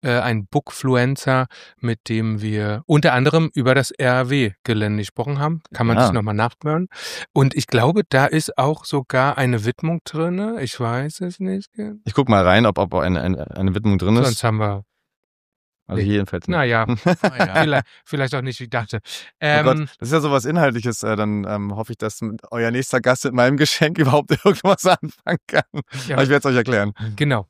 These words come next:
Speaker 1: Aber erklärst du uns und dann, äh, gucken wir mal, wer überhaupt, äh, unser nächster Gast ist.
Speaker 2: Ja.
Speaker 3: Genau. Zum Abschluss aber noch eine Frage. Wir müssen darüber sprechen.
Speaker 2: Ja.
Speaker 3: Ähm, wir hatten es immer schon kurz angeklungen. Olympia oder Expo zweitausendfünfunddreißig.
Speaker 2: Ja.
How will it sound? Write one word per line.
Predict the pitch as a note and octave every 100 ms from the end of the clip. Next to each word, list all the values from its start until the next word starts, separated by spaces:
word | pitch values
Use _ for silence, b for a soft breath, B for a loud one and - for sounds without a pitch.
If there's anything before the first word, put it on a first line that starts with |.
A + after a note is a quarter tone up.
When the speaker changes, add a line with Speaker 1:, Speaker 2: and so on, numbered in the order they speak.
| -
Speaker 1:
Aber | C#3+ C#3
erklärst | - C#3 D3
du |
uns | D#3 E3
und | C#3 A#2
dann, | A#2+ A#2+
äh, | B2+ A#2+ A2
gucken | - B2
wir | A2+
mal, | A2 G2+
wer | A2 A2+
überhaupt, | C#3 G#2+ G#2 -
äh, | -
unser | C3 A2 G#2+
nächster | A2 B2
Gast | B2+ -
ist. | B2 - _
Speaker 2:
Ja. | F2+
Speaker 3:
Genau. | G#2+ G2 F2+ B B
Zum | - A2+
Abschluss | B2+ C3+ -
aber | - A#2+
noch | G#2
eine | F#2 A2+
Frage. | - G2+
Wir | G2+
müssen | G#2 G#2+
darüber | F#2 F2 F2
sprechen. | - E2+ E2+ G2 A2 G2
Speaker 2:
Ja. | F#2+
Speaker 3:
Ähm, | F#2+ F#2+ E2+
wir | F#2+
hatten | -
es | G2+
immer | G2
schon | G#2+ G2+
kurz | G2
angeklungen. | F#2+ G2 - F#2 F2 F2+ -
Olympia | G2+ G#2+ G2+ F2+ F2
oder | F2+ E2+
Expo | F#2 - E2+ E2
zweitausendfünfunddreißig. | D#2+ E2+ D#2+ E2 D#2 - E2+ - F2+ F#2 E2 F#2
Speaker 2:
Ja. | F#2